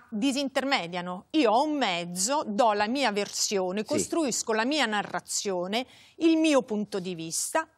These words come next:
Speaker 1: chi vuole lo vede. Su una materia del genere è evidente che l'attenzione è moltissima. Ma lei, mm, par-, Boccia, come chiunque altro, eh, non, non sto solo a questa vicenda ovviamente,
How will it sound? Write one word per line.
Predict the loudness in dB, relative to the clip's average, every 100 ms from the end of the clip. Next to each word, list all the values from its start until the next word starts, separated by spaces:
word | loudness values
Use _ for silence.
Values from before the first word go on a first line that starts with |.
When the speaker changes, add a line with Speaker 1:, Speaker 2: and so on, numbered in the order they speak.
| _ _
Speaker 1:
chi | 2 4
vuole | 6 4 2
lo | 0
vede. | -2 -8 -12 -18 -20 _ _ -4
Su | 2
una | 4 4
materia | 2 2 0 0
del | -2
genere | 0 0 2 2
è |
evidente | 2 -2 -2 -2
che | 0
l'attenzione | -2 -2 -4 -4 -6 -6
è |
moltissima. | -8 -12 -16 -16 -12 -10 -12 -14 _ _
Ma | -2 2
lei, | 4 4 0 -2 -6 -10 -10
mm, | -8 -8 -10 -10 -10 -12 -8
par-, | -2 -2
Boccia, | 0 4 4 4 2
come | 2 2
chiunque | 2 2 2 2 2
altro, | 2 -2 0
eh, | 0
non, | 0 -6
non | -6
sto | -4 -4
solo | -2
a | -6
questa | -6 -10 -10
vicenda | -8 -6 -8 -8
ovviamente, | -10 -10 -10 -14 -12 -12